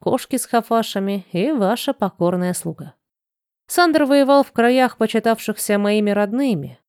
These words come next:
а я мало-помалу отвыкала от привычек спать, мёрзнуть, уставать и так далее, вновь становясь тем странным созданием, которое из меня слепила судьба и милая привычка плыть против течения.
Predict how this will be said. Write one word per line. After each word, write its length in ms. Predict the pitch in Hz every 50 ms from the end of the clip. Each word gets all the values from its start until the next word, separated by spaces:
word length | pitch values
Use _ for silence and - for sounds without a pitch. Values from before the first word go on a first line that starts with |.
| _ _ _ _ _ -
а 160 | 196 185 202
я 260 | 202 233 294 320 320
мало-помалу 840 | 269 214 220 254 277 277 269 - 208 185 180 170 180 208 240 247 214
отвыкала 640 | 196 - - 165 170 165 - 175 202 240 240 233 214
от 100 | 220 _
привычек 500 | - 180 175 165 160 - - 151 - -
спать, 640 | - - _ - 165 202 254 277 - - - - _ -
мёрзнуть, 720 | 160 156 160 196 233 240 214 220 226 226 220 - - - -
уставать 720 | 165 160 - - - 160 151 175 220 269 277 - - - -
и 140 | 330 339 339
так 200 | - 190 170 160
далее, 440 | 151 151 151 147 147 151 156 156 _ _ _ _ _ _ _ - 196
вновь 260 | 208 254 320 320 -
становясь 540 | - - 285 269 277 277 285 277 262 - -
тем 240 | - 254 247 240
странным 500 | - - - 226 240 240 233 226 220 220
созданием, 800 | 196 - - 202 196 185 190 254 302 320 302 240 208 185 180 180
которое 420 | 196 190 - 240 233 220 208 202
из 140 | 196 175 175
меня 260 | 185 196 214 247 277
слепила 520 | 262 - - 226 220 220 - 240 226 208 196
судьба 640 | - - 220 185 170 165 160 185 220 269 302 285 -
и 160 | - 202 202 196
милая 420 | 180 170 175 220 254 269 254 220
привычка 560 | - - 180 165 156 170 170 - - - 160
плыть 500 | - _ - 160 170 226 277 - - -
против 360 | - 185 180 175 - 170 170
течения. 640 | - - 165 - - - 147 - - 143 143 -